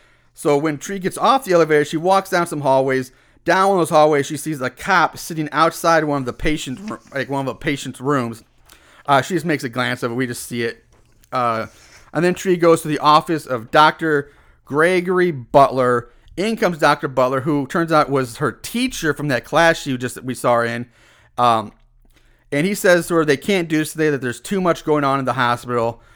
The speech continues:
At that, Tree throws herself at him and starts kissing him, making out with him. Uh, she kicks a rolling chair back against the chair, then coincidentally, like,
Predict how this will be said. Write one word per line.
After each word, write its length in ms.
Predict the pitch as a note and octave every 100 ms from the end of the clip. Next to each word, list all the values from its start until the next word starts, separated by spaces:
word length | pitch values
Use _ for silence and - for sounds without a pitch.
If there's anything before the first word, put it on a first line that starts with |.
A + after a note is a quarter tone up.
| _ -
At 120 | C3
that, 240 | D#3+ D3+
Tree 240 | - G3+ C#3+
throws 560 | - E3+ G#3 A#3+ B3
herself 400 | G3 - D3+ C#3+
at 160 | C#3+ C#3
him 100 | C3+
and 100 | C3+
starts 300 | F3+ E3 -
kissing 380 | - D#3 C#3+ C#3+
him, 160 | C3
making 240 | C3+ C3+ C3
out 180 | B2+
with 100 | B2+
him. 180 | A2+ A#2 _ _ _ _ -
Uh, 240 | C3 B2+
she 160 | B2+ C#3
kicks 240 | - G#3+
a 120 | D#3+ D3
rolling 380 | E3+ F#3+ G3
chair 420 | F3 E3+ D3 C#3+ C3
back 480 | B2+ D#3+ E3+ E3 -
against 380 | C#3 D3 C#3
the 80 | D3
chair, 340 | C3 F#3 E3 D#3+
then 140 | C#3
coincidentally, 580 | - D#3+ D#3 C#3+ C#3 C3+
like, 180 | A#2+